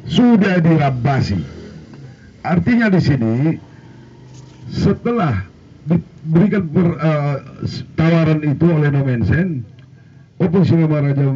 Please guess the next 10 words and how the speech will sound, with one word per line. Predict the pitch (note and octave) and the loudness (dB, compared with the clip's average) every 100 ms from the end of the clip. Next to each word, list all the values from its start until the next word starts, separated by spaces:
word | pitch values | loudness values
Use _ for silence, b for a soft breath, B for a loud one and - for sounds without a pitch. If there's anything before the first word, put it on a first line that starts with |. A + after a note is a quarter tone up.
| B2+ - _ - | -4 -12 _ -12
menolak | D3 C#3 C#3+ C#3 A#2+ | -4 0 0 -2 -4
secara | - A#2+ G#2+ | -4 -4 -2
halus. | G2+ A2 D#3 - - B B | -2 0 0 0 -10 B B
Kalau | B2+ D3 D3 | -6 -4 0
terjemahannya | D#3 D#3 C#3+ C3 F3 E3+ | 0 0 2 0 2 0
begini, | C#3+ A2+ D2+ - B B B B B B B | 0 -2 -6 -10 B B B B B B B
"Bagi | C#3+ F3+ F#3 | -2 2 2
saya | G#2 A#3+ F#3+ D#3 | 2 2 0 2
menjadi | E3+ E3 D#3+ D#3 | 0 2 2 2
raja, | F3 G3+ D3 G#2+ G2 A2 | 2 0 0 0 -2 -4